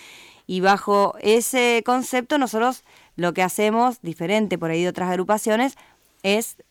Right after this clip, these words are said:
eh, trabajar de la mañana a la noche en el mismo proyecto,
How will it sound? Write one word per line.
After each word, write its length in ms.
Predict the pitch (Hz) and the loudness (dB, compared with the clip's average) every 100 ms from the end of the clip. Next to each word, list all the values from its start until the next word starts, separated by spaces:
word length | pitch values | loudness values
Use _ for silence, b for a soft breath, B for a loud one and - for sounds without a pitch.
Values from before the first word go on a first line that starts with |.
| _ | _
eh, 600 | - 165 160 156 151 151 147 | -6 -2 -2 -4 -6 -6 -2
trabajar 560 | 165 170 170 202 220 | 0 0 2 2 2
de 100 | 202 | 0
la 120 | 180 | 0
mañana 340 | 165 160 214 233 | 0 0 2 2
a 20 | |
la 100 | 233 | 2
noche 220 | 233 226 | 0 -2
en 60 | 220 | -2
el 80 | 196 | -2
mismo 260 | 220 240 | 0 -2
proyecto, 720 | 233 240 - 254 - 269 277 | -2 -4 -2 -4 -2 -2 -2